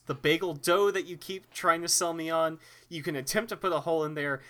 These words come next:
as long as there is the idea that you've tried, that there is some semblance of a hole or other sort of tunnel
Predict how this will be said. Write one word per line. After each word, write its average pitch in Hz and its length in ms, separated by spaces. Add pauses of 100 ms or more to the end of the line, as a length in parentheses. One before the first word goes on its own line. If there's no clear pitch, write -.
(140)
as 151 220
long 214 240
as 185 160
there 165 180
is 165 160
the 143 180
idea 131 420
that 139 140
you've 117 220
tried, 104 600
that 135 160
there 147 180
is 135 100
some 196 300
semblance 156 520
of 127 140
a 113 80
hole 170 480 (300)
or 143 240
other 165 320
sort 160 340
of 123 300
tunnel 139 640